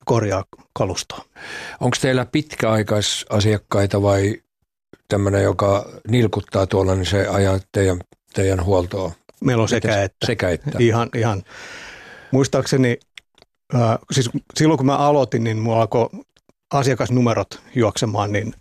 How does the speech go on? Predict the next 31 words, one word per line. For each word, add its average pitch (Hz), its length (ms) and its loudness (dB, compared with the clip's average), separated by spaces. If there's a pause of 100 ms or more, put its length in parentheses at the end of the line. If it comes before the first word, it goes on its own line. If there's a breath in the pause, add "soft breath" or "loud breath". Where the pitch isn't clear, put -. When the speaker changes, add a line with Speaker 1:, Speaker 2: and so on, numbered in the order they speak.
(720 soft breath)
Speaker 1:
yksi 127 220 2
meidän 123 280 2
aktiivisista 117 760 0
asiakkaista 104 520 -2
on 120 280 0
asiakasnumero 117 640 0
kuusitoista. - 640 -6 (440)
Et 110 180 0
me, 120 80 2
Speaker 2:
Okei. 120 120 -2
Speaker 1:
mulla 117 200 4
on 107 60 0
siis 117 280 -2
tosi 131 300 0
vanhoja 104 540 0 (100)
asiakkuuksia, 101 840 -2
mitkä 104 240 -2
tulee 113 280 2
jo 107 140 2
mun 117 200 2
edeltäjän 104 600 0
ajalta. 95 420 -6
Ja, - 140 -10
Speaker 2:
Okei. 160 440 -4 (360 loud breath)
Speaker 1:
ja, 110 140 2
ja 104 140 4
sit 135 200 0
on 143 160 4
ihan 135 320 2
uusia, 123 380 4
ketä, 110 320 -2